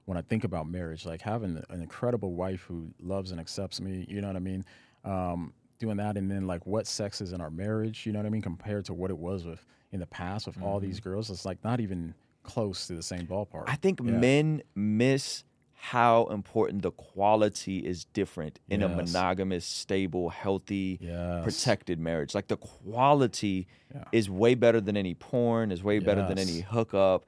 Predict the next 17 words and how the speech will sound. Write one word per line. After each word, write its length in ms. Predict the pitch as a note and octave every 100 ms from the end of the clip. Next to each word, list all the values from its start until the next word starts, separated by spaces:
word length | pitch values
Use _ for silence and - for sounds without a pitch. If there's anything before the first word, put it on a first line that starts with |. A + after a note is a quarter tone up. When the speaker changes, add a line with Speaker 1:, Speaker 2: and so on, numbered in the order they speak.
| -
Speaker 1:
Yes. 320 | E2+ C#3 -
Speaker 2:
It's 160 | A2+ - -
totally 500 | - D#3 E3+ C3 A2
different. 420 | G#2 A2 - - -
Speaker 1:
Yeah, 360 | F#2+ E3 G#2+ D2
and, 300 | C3 D#3+ D3
you 80 | D#3+
know, 220 | E3 C#3+
and, 400 | A2 C3+ A#2 G#2 -
um, 460 | A2+ G#2 F#2 F2+ F2 _ _ -
an, 200 | A2 -
an 180 | A2 G#2+
area 380 | A#2+ C3 A#2+
of 80 | G#2
kind 140 | - A2
of 60 |
more, 280 | F#2+ F#2 F2